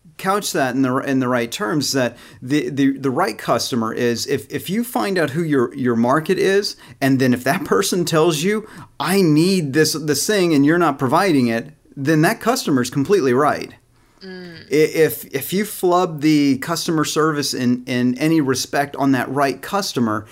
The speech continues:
Speaker 1: then that customer is always right.
Speaker 2: Mm-hmm.
Speaker 1: Uh, so with, like, the wrong customer,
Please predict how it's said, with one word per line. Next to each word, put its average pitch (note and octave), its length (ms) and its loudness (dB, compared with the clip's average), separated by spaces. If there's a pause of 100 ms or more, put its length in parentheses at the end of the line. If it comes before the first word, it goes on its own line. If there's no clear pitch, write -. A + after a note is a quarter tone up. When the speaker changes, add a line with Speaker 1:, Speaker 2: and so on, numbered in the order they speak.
(200)
Speaker 1:
then C#3 320 2
that F#3+ 200 0
customer D#3+ 480 -2
is A#2+ 200 -4
always B2+ 420 -2
right. C3+ 380 -2 (240)
Speaker 2:
Mm-hmm. F#3 180 -16 (300)
Speaker 1:
Uh, C#3 140 0
so F3 260 2
with, D#3 240 0
like, D#3 160 0
the C#3 100 2
wrong G3 300 2
customer, B2 680 -2